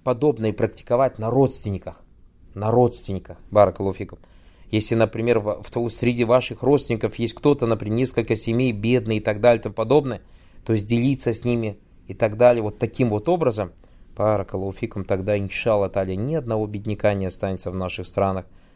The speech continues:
Аллаху аль-мустаан. Просим Всевышнего Аллаха субхану ва тааля научить нас сунне и помочь нам практиковать ее в жизни. Баракаллаху фикум.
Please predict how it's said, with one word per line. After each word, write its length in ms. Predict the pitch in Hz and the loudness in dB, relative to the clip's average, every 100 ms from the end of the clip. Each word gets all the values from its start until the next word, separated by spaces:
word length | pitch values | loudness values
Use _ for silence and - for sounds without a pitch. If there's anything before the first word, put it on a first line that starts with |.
| - - | -20 -10
Аллаху 360 | 101 101 101 98 | -4 2 2 2
аль-мустаан. 420 | 98 - 104 95 | -4 0 0 0
Просим 320 | 104 98 98 | -2 -4 -4
Всевышнего 400 | - 101 98 101 | -6 -6 -2 0
Аллаха 200 | 98 98 | 0 0
субхану 260 | - 101 95 | -2 0 2
ва 80 | |
тааля 200 | 95 101 | 2 2
научить 440 | 95 98 95 104 - | 0 -2 -4 -8 -6
нас 140 | 95 | -8
сунне 380 | - 120 120 98 - - - | -4 -2 -2 -6 -12 -20 -14
и 60 | - | -4
помочь 460 | - 101 107 104 | 2 4 4 0
нам 120 | 104 92 | -4 -4
практиковать 680 | 95 - 98 95 95 98 | -6 -8 -4 0 2 0
ее 160 | 95 92 | -2 -4
в 80 | 90 | -4
жизни. 360 | 92 87 92 90 - - - - | -6 -6 -10 -14 -20 -20 -16 -6
Баракаллаху 580 | 92 92 90 95 92 | -2 -2 -4 -4 -4
фикум. 300 | 87 92 - | -6 -10 -16